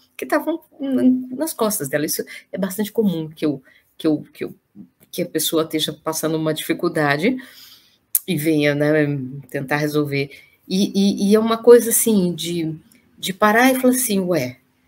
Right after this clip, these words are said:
se eu tenho essa habilidade, pode ser que tenham espíritos de pessoas que estão mortas, de seres que morreram,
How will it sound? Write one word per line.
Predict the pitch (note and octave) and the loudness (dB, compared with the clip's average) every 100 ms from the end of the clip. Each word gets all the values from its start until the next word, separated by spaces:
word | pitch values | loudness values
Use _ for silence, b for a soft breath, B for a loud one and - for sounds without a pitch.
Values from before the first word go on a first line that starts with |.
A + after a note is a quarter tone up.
| _ | _
se | - C4 | -2 0
eu | B3+ | 2
tenho | A3+ G#3 | 0 0
essa | G3+ | -2
habilidade, | F3 D3+ C3 B2+ B2 D3+ F3+ C3+ B2+ B2 - _ _ _ _ _ | -4 -4 -2 -2 0 0 0 -2 -4 -4 -8 _ _ _ _ _
pode | - C3+ | -4 -2
ser | - D3 | 0 0
que | D3+ - | -2 -6
tenham | - G#3 G#3 | -6 0 0
espíritos | A3 G#3+ A#3+ B3+ B3+ G#3 | 0 -4 2 2 2 -6
de | F#3+ | -6
pessoas | F#3+ - F3+ F3+ | -4 -2 -2 -4
que | - | -4
estão | F#3+ F3+ D#3+ | -4 -2 -2
mortas, | D3+ B3+ B3+ D3+ | -2 -2 -6 -8
de | D3+ | -4
seres | - C4+ C#4 B3+ | -2 0 2 0
que | G#3+ | -2
morreram, | E3 C3 D#3 C4 B3+ | -2 0 2 2 2